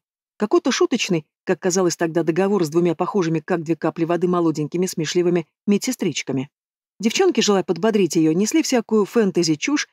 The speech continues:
предлагая представить, что она начнет жизнь заново, в молодом и вполне здоровом теле, хотя и с некоторыми странными особенностями организма, к которым, без сомнения,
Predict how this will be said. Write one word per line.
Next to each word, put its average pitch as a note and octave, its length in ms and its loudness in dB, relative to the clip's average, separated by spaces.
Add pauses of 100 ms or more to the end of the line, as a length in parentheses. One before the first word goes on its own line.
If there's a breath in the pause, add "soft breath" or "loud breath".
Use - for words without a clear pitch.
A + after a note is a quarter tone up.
(240 soft breath)
предлагая E3 400 0
представить, B3+ 580 -2
что F#3+ 220 -2
она F3 140 0
начнет D3+ 380 -2
жизнь D3 260 -2
заново, G3+ 480 0 (260)
в E3 100 -2
молодом E3+ 400 2
и F3 40 0
вполне D#3 360 -2
здоровом C#3 440 -4
теле, G#3+ 320 0 (160)
хотя A#3+ 220 0
и D#4+ 40 2
с - 80 -4
некоторыми F3 440 0
странными D3+ 400 -2
особенностями E3 680 -2 (160)
организма, D#3 600 -4 (260)
к - 20 -8
которым, B3 420 0
без D#3+ 140 0
сомнения, D3 460 -2